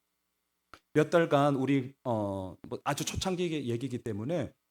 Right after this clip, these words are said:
어, 몇 달간 공짜로 우리 다 썼어요.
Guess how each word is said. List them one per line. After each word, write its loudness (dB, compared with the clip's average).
어, 0
몇 0
달간 2
공짜로 0
우리 -4
다 -8
썼어요. -8